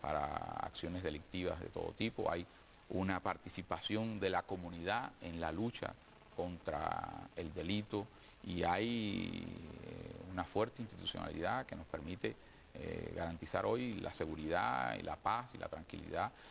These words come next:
de nuestro pueblo. Eh, es algo, es un bien con lo que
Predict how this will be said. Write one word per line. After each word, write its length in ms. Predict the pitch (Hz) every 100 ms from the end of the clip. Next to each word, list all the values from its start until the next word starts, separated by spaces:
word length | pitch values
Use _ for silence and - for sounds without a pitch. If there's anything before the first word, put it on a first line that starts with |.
| -
de 80 | 90
nuestro 220 | 87 98
pueblo. 320 | 101 123 - - - - -
Eh, 380 | - 78 78 -
es 160 | 85 98
algo, 380 | 98 107 98 95
es 60 |
un 200 | 98 101
bien 460 | 98 117 123 113 95 - -
con 240 | - 50 82
lo 140 | -
que 640 | - 50 50 50 50 50